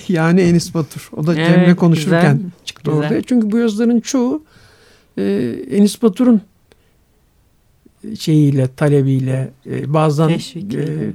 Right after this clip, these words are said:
Speaker 1: teşvikiyle, bazen otur yaz, kır dizine otur yaz tarzında görevlendirmesiyle neredeyse yazılmış yazılar çoğu. Diyeceğim şey, e,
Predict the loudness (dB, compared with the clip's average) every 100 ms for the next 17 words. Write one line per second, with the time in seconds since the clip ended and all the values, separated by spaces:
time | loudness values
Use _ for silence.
0 | -4 -4 -2 -6 -4 0 0 2 2 0
1 | -8 _ _ -6 -2 2 4 4 2 -2
2 | -8 _ _ _ -16 -4 -2 -2 -4 -4
3 | -4 -6 -4 -2 -2 -4 -4 -4 -2 -2
4 | -2 -2 -2 2 2 2 2 2 2 0
5 | -2 -8 -6 -8 -6 -8 -6 -8 -8 -10
6 | -12 -20 _ -8 -4 -2 -2 -2 -6 -6
7 | -8 -8 -6 -6 -6 -16 -20 -20 -20 -20
8 | -20 -20 -2 0 0 0 -2 0 0 0
9 | -4 -4 -4